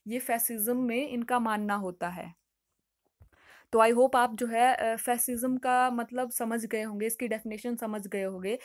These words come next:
कि यहाँ पर जो है व्यक्ति के अधिकारों को ज़रा भी, अ, वैल्यू नहीं मिलती है, व्यक्ति की अपना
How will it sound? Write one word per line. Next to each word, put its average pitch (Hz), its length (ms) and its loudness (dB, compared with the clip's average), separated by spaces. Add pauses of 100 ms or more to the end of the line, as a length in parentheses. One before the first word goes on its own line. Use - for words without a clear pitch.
(280)
कि 247 60 -2
यहाँ 247 380 0
पर 285 80 4
जो 240 140 -2
है 247 240 2
व्यक्ति 262 500 0
के 285 180 2
अधिकारों 240 520 2
को 269 140 -2
ज़रा 226 400 2
भी, 233 400 -2 (380)
अ, - 20 0
वैल्यू 226 580 6
नहीं 240 220 2
मिलती 226 360 0
है, 214 220 2
व्यक्ति 247 380 0
की 254 140 -2
अपना 247 440 -2